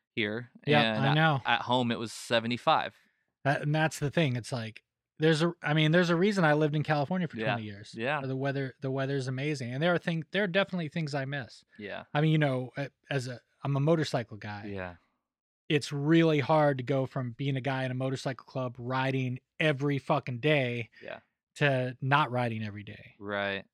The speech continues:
Speaker 2: That's,
Speaker 1: Yeah.
Speaker 2: that's been the biggest adjustment. But as far as I'm concerned, that's a small sacrifice
Speaker 1: Yeah.
Speaker 2: to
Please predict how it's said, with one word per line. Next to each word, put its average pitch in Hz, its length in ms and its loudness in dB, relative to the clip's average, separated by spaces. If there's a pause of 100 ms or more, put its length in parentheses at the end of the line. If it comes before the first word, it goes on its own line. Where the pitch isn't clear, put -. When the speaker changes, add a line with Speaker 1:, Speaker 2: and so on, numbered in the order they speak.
Speaker 2:
That's, 160 280 2
Speaker 1:
Yeah. 143 60 -14 (100)
Speaker 2:
that's 151 320 -2
been 143 200 -2
the 135 60 -4
biggest 120 320 -8
adjustment. 117 540 -12 (480)
But 165 340 6
as 175 260 0
far 220 160 6
as 180 100 4
I'm 202 100 2
concerned, 151 340 0
that's 147 140 -2
a 143 60 -2
small 135 460 -6
sacrifice 120 800 -8
Speaker 1:
Yeah. 90 140 -8
Speaker 2:
to 113 380 -6